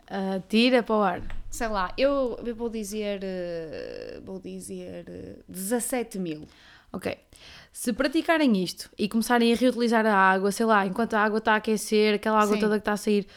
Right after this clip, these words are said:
Speaker 1: podemos começar a pôr num baldinho, usar para descarregar água, para regar plantas e não sei o
Speaker 2: Sim.
Speaker 1: quê. Hábitos, começar a fechar a torneirinha, nada de pingar. Estamos a falar
Speaker 2: Uhum.
Speaker 1: que uma família de três pessoas pode poupar num ano
Speaker 2: Sim.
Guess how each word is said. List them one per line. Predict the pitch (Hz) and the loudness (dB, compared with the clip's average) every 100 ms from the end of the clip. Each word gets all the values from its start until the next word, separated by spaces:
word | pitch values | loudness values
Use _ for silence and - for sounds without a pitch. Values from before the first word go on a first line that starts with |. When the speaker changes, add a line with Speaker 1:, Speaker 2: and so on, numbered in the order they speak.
| - _ - | -20 _ -6
Speaker 1:
podemos | 214 233 | 0 0
começar | 220 214 208 | 0 -2 0
a | 190 | -2
pôr | - | -2
num | 185 | -2
baldinho, | 175 165 185 208 208 202 | -2 -2 2 4 4 2
usar | 208 208 | 2 0
para | 196 | -2
descarregar | 185 - 175 165 185 | -8 -10 -10 -4 0
água, | 190 208 190 | 4 4 2
para | 190 180 | -4 -8
regar | - 180 | -4 -6
plantas | - 190 190 175 | -2 -2 -2 -4
e | 185 | -4
não | 185 | -4
sei | 190 | -4
o | |
Speaker 2:
Sim. | 196 | -4
Speaker 1:
quê. | 175 170 - - - | -4 -6 -10 -20 -6
Hábitos, | - 330 320 - - | 0 2 2 -2 -4
começar | 277 269 269 | -2 2 0
a | |
fechar | 262 254 | 0 0
a | 247 | 0
torneirinha, | 247 262 240 233 233 | 2 4 4 4 2
nada | 226 233 226 | 0 0 0
de | |
pingar. | 226 214 196 208 | 0 0 0 -2
Estamos | - 240 240 | -2 -2 -2
a | |
falar | 240 226 202 185 190 - - | -2 -2 0 0 -4 -12 -14
Speaker 2:
Uhum. | 202 196 196 202 214 | -8 -6 -6 -8 -6
Speaker 1:
que | 233 | 0
uma | 277 | 0
família | 277 247 233 | 2 2 2
de | 214 | 2
três | 269 294 | 0 -4
pessoas | - 233 226 | -2 -2 0
pode | 285 | 0
poupar | 285 277 254 | 0 2 2
num | 269 277 | 4 4
ano | 254 254 262 349 | 6 6 4 4
Speaker 2:
Sim. | 392 214 202 240 | 0 -6 -4 -6